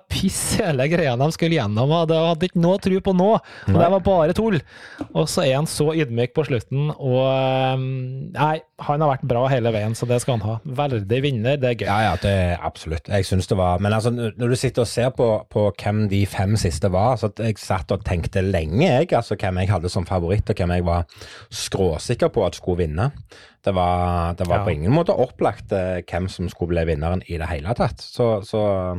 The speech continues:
Speaker 1: Nei.
Speaker 2: nei, det var gøy. Det var, mm, det
Speaker 1: Men
Speaker 2: var
Speaker 1: hadde du
Speaker 2: stilig.
Speaker 1: noen spesielle du, eh, håpet på, liksom?
Speaker 2: Nei,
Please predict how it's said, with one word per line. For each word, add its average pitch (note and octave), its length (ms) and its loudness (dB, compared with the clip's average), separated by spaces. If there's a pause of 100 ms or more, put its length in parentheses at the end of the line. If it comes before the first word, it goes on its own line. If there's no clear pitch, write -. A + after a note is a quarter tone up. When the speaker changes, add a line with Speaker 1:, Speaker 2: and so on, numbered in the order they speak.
(160)
Speaker 1:
Nei. B2 240 -2 (280)
Speaker 2:
nei, F3+ 120 0 (120)
det A3 140 0
var A3+ 80 0
gøy. G#3+ 180 0 (200)
Det G3 120 2
var, F#3 460 0
mm, E3+ 320 -2
det - 40 -8
Speaker 1:
Men E3 100 2
Speaker 2:
var E3 80 6
Speaker 1:
hadde E3 80 2
du C#3 60 2
Speaker 2:
stilig. C3+ 100 2
Speaker 1:
noen C#3+ 100 2
spesielle A2+ 540 0
du, A#2+ 100 2
eh, A#2+ 640 2
håpet A2 400 -2
på, C3 100 0
liksom? F#3 300 0
Speaker 2:
Nei, A2 160 -4